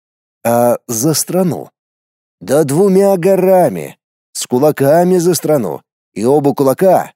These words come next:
ядерные. Даже три кулака. Флот,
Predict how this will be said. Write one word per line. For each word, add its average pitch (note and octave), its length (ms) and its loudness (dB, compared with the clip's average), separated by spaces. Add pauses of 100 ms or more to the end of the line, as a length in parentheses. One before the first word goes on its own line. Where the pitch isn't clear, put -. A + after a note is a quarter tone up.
(220)
ядерные. G#2+ 1120 -2 (480)
Даже A2 300 -2
три C3 180 0
кулака. C#3 480 -2 (240)
Флот, F3 320 -2